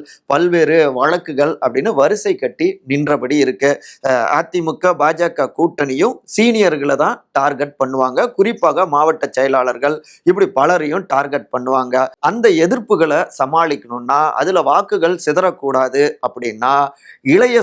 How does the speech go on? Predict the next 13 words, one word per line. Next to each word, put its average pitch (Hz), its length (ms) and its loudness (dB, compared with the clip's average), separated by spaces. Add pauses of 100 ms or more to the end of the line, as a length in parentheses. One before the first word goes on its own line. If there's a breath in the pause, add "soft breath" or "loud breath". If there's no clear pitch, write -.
சமூகத்தினர் 147 560 -2 (320)
இளைஞர்களுக்கு 160 680 0
அதிக 143 340 0
வாய்ப்புகள் 120 580 -4
கொடுக்கணும். 127 580 -2 (240 loud breath)
இது 185 420 2
உதயநிதி 170 400 2
ஸ்டாலின் 135 460 -2
முன்பு 127 260 -4
இருக்கிற 123 520 -2
ஒரு 135 180 0
வாய்ப்பா 135 520 0
இருக்கு. 127 320 -2